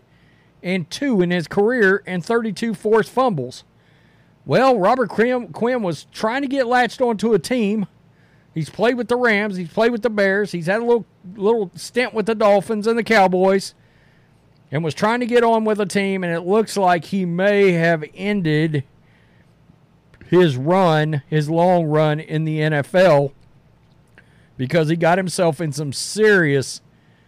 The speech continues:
serious trouble, and he finds himself today facing seven different charges after a hit and run,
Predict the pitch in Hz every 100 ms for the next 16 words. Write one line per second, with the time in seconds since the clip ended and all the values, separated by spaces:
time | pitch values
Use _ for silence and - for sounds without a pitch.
0 | _ - - 226 180 143 - - 214 165
1 | 151 151 - 143 139 135 202 196 - 196
2 | 202 165 190 147 196 160 - 170 190 208
3 | 165 - 165 143 170 156 131 _ _ _
4 | _ _ _ - - - 233 220 233 226
5 | 185 208 - 208 - - 214 214 156 151
6 | 156 139 - 175 - 170 165 170 143 196
7 | 214 156 165 190 170 151 160